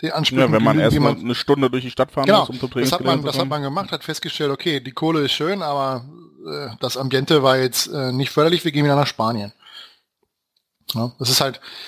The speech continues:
Speaker 1: ist halt eine Sache, die man, ob man jetzt daraus gelernt hat oder das finanzielle Gründe hat, wage ich zu be-, weiß ich nicht, kann ich nicht beurteilen. Ähm,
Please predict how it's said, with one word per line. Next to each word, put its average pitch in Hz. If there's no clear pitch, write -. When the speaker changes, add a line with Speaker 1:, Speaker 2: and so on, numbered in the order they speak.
Speaker 1:
ist -
halt 135
eine 131
Sache, 139
die 147
man, 147
ob -
man 127
jetzt 123
daraus 127
gelernt 127
hat 180
oder 151
das 123
finanzielle 135
Gründe 139
hat, 131
wage 127
ich 127
zu -
be-, 117
weiß 135
ich 156
nicht, 185
kann 147
ich 139
nicht 143
beurteilen. 190
Ähm, 139